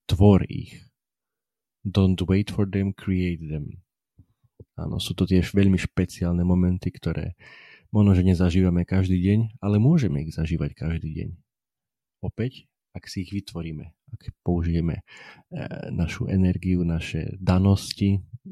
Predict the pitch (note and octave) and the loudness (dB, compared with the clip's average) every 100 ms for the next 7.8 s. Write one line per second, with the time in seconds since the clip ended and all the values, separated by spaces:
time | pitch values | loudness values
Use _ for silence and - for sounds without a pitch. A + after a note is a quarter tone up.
0 | F#3 - E2+ - - F2 F#2+ G2+ G2+ - | -16 -12 -10 -10 -6 -4 -2 -4 -8 -6
1 | F#2+ F#2 F#2+ E2+ E2 - F2 G#2 G#2+ E2+ | -2 0 0 -2 -2 -4 -4 -4 -8 -8
2 | E2+ E2+ E2+ E2+ _ - F2+ - F2 - | -6 -4 -4 -6 _ -12 -12 -6 -6 -4
3 | E2 - E2+ - E2 - D#2 - - - | -8 -8 -10 -6 -8 -6 -8 -8 -10 -10
4 | E2+ - - D3 A#2 - F#2 - G2 G#2+ | -10 -10 -2 2 2 0 -8 -8 -10 -6
5 | B2 - _ _ - D#2+ D#2+ D#2+ - - | -8 -10 _ _ -18 -14 -14 -14 -16 -20
6 | _ - D#2 D#2 D2+ D#2+ - _ _ - | _ -12 -10 -10 -12 -14 -20 _ _ -4
7 | F2+ F2+ F#2 E2 E2+ G2 E2 | -2 -2 -2 -4 -2 -2 -2